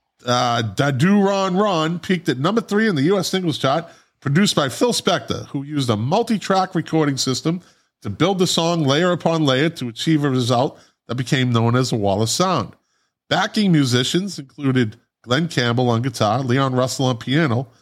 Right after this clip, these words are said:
Hal Bain on drums, and Nino Tempo on sax. On this day in nineteen sixty-seven, Procol Harum were at number one in the U K single chart with The Whitest Shade of Pale. Do they have another song? Like, is there,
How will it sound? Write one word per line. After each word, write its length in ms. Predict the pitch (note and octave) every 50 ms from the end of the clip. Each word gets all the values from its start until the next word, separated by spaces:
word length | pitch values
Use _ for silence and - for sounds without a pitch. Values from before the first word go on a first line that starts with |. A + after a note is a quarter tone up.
| _ _ _ _ _ _ _
Hal 220 | - C#3 D3+ E3
Bain 280 | D3+ C3+ D#3 D#3+ D#3+ D#3+
on 180 | D#3+ D3+ C#3+ B2
drums, 420 | A#2 D3 D#3 F3 G3 G3 F3 -
and 340 | E2+ G#2+ A2+ G#2+ G#2 G2+ G2+
Nino 300 | A#2+ D#3 F3+ F#3+ F#3 D#3+
Tempo 380 | - - - G#3 G#3 - B2+ A2+
on 160 | A2 A2 G#2
sax. 640 | G#2+ - C#3+ C#3+ - - - - - - - - _ _ _ _ _ _ _ _ _ _ _ _ _ _ _ _ _ _ _ _ -
On 140 | C3 B2 C3
this 140 | D3 C#3+
day 160 | - E3+ D#3+ D#3+
in 60 | D#3+
nineteen 340 | D#3+ D#3 D#3 - F#3 E3+ D3+
sixty-seven, 880 | - E3+ E3 - - F3 D#3+ - A#3 A#3 A3+ F#3+ D#3 B2+ G#2 F2+ E2+ - _ _ _ _ _ _ _
Procol 340 | - F3+ G3+ G3 G#3 F#3+ E3 E3+
Harum 340 | F#3+ G#3+ G#3+ G3 F3+ E3 D#3+
were 220 | D#3 D#3 E3 D#3
at 160 | D#3 D3+ - A2
number 280 | A2+ D3+ F#3+ G#3+ G#3+
one 220 | F#3+ G3 G3 F3+ D#3
in 60 | B2
the 60 | A#2
U 140 | C3+ F3+ G3+
K 280 | E3+ - C4+ D#4+ F#4 C4+
single 340 | - - D#3 C3 A2 A2+ -
chart 320 | - - G#2+ C#3 F3+ - - _ _ _ _ _ _ _ -
with 120 | D3 D3 -
The 80 | C3
Whitest 360 | A2+ A#2+ C3+ C#3+ D3+ D3+ -
Shade 140 | - D3 C#3+ C#3
of 60 | B2
Pale. 180 | - C#3+ C#3
Do 140 | C#3 C3 D#3
they 160 | D3+ F3 F3+ G3+
have 240 | A#3 A#3+ A#3+ A#3 G#3
another 460 | F3 C3+ A#2 A2+ A#2+ C3+ C#3+ D3+ C#3+
song? 520 | - - C#3 C#3 C#3+ D3 D#3 D3 C3+ B2+ - _ _ _ _ _ _ _ _ _ _ -
Like, 260 | F#3+ F3 D#3 - -
is 160 | - D3 C3
there, 160 | D3 F3+ E3